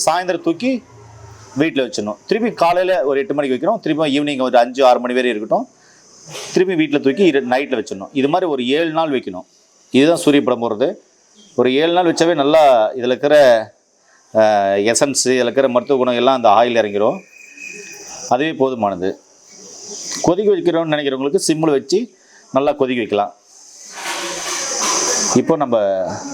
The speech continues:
இதுல மூலிகையெல்லாம் போட்டாச்சு, அதுக்கப்புறம் தேங்காய் எண்ணெய் ஊத்தாச்சு. இதை நம்ம இப்போ சூரிய படம் போடுறதுக்கு கட்டி சூரிய ஒளியில் வச்சிடலாம். நண்பர்களே, இதுல இருக்கிற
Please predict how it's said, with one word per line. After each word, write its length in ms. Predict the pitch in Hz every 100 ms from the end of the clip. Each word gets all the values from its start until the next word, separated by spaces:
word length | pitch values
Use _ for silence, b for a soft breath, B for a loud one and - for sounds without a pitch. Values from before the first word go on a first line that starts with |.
| - - - - -
இதுல 180 | 123 127 123
மூலிகையெல்லாம் 400 | 143 131 139 117
போட்டாச்சு, 400 | 123 120 - 180 214 - - 196 196 190 - - - -
அதுக்கப்புறம் 460 | 117 120 117 143 131 104 95
தேங்காய் 220 | 123 135 131
எண்ணெய் 140 | 120
ஊத்தாச்சு. 360 | 110 104 - 170 202 - - - - - - 143
இதை 120 | 139 131
நம்ம 160 | 120 117 107 101 98 - _ _ -
இப்போ 140 | 113 127 -
சூரிய 220 | 151 156
படம் 180 | 131 123
போடுறதுக்கு 360 | 123 113 123 208 202
கட்டி 280 | - 110 196 285 - b b b b b
சூரிய 200 | 151 123
ஒளியில் 180 | 113 104
வச்சிடலாம். 380 | - 95 92 - - - - - -
நண்பர்களே, 400 | 117 117 117 135 107 - - -
இதுல 180 | 113 107 104 101 - - - - - - - - - 131
இருக்கிற 240 | 139